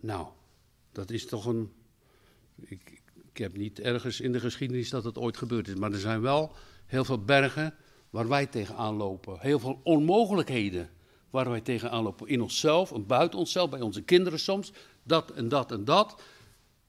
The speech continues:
En in de wereld soms. En we lopen voortdurend ergens tegenaan. Want die macht van de boze staat niet stil. Die wil voortdurend ons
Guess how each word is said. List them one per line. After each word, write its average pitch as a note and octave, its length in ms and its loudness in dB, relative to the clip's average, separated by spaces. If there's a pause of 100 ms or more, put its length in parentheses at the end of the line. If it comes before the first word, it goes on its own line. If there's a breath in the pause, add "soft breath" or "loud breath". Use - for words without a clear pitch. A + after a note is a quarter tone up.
(320)
En B2 140 -2
in G#2+ 100 -2
de G2+ 80 -2
wereld D3+ 360 -2
soms. - 580 -8 (100)
En G#2 120 -8
we G#2 80 -2
lopen G#2+ 280 0
voortdurend D#3 520 -6
ergens C3 320 -8
tegenaan. B2 560 -2
Want G#2+ 160 -4
die A2 120 -8
macht C#3 300 -4
van B2 140 -4
de G#2+ 80 -2
boze B2+ 400 -2
staat B2+ 300 -6
niet B2+ 180 -6
stil. A#2 260 -4 (280 loud breath)
Die G#2+ 140 -6
wil A#2+ 160 -2
voortdurend A#2+ 640 -6
ons B2 340 -6